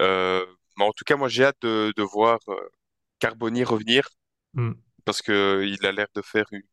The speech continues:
Speaker 1: bonne saison avec Monza et, euh, et j'ai, j'ai vraiment hâte de voir ce que ça pourrait donner,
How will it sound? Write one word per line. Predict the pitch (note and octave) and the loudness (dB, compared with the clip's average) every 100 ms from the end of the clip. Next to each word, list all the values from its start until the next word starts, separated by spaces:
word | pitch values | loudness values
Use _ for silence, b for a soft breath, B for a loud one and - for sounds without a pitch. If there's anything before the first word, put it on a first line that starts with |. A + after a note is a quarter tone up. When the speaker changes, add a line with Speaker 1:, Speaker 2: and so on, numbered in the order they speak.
| _ - | _ -8
Speaker 1:
bonne | C3+ | -4
saison | - A#2 | -2 0
avec | A#2+ - | 0 0
Monza | G#2 G#2 G#2+ B2 _ B B B B - | -4 0 0 0 _ B B B B -2
et, | F#2+ F#2+ F#2 | 2 4 4
euh, | F2+ F2+ F2 F2 _ - - _ - | 0 -2 -14 _ _ -14 -14 _ -4
et | G2 | -2
j'ai, | G2 G2 G2 F#2+ | 0 0 2 2
j'ai | F#2 G2 | 0 -2
vraiment | A2 B2+ | 2 4
hâte | B2+ A2+ | 2 0
de | G2+ | -2
voir | A#2 A#2+ | 0 0
ce | - | -2
que | - G2 | -2 0
ça | F#2+ G#2+ | 0 -4
pourrait | - G#2 G#2 | -6 -2 0
donner, | G2+ G#2+ B2 | 0 0 0